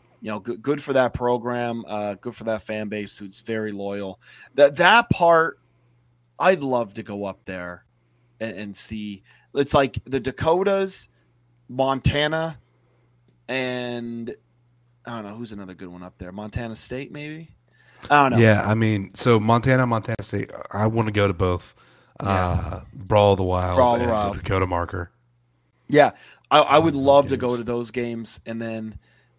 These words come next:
Speaker 1: um, but, you know, maybe, like, uh, somewhere else in the Missouri Valley, too,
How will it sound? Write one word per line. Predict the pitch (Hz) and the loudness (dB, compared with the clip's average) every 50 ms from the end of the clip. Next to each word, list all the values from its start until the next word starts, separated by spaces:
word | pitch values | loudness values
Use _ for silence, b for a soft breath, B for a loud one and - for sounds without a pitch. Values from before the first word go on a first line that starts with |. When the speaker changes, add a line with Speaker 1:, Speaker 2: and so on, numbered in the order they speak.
| _ _ - | _ _ -8
Speaker 1:
um, | 107 113 110 107 104 104 101 98 98 95 - - _ _ _ _ _ _ _ _ _ _ _ _ | -6 -4 -4 -4 -4 -6 -8 -10 -12 -14 -16 -20 _ _ _ _ _ _ _ _ _ _ _ _
but, | - 113 120 107 101 87 - _ _ _ _ _ _ | -10 -6 -6 -4 -6 -6 -12 _ _ _ _ _ _
you | - 113 | -14 -10
know, | 104 | -8
maybe, | 110 120 123 127 123 | -6 -4 -4 -4 -4
like, | 113 107 - - - - | -4 -6 -8 -12 -16 -12
uh, | 101 101 95 | -10 -10 -10
somewhere | - - - - 123 113 113 107 104 104 | -10 -10 -10 -8 -8 -8 -8 -8 -8 -8
else | 101 98 - - 98 | -10 -10 -12 -14 -16
in | |
the | 98 95 | -14 -16
Missouri | 92 90 - 95 92 90 92 | -16 -16 -14 -14 -14 -14 -14
Valley, | 87 95 90 90 87 90 90 90 | -12 -12 -12 -12 -12 -14 -16 -14
too, | - - - 95 92 90 87 | -12 -12 -10 -10 -12 -14 -16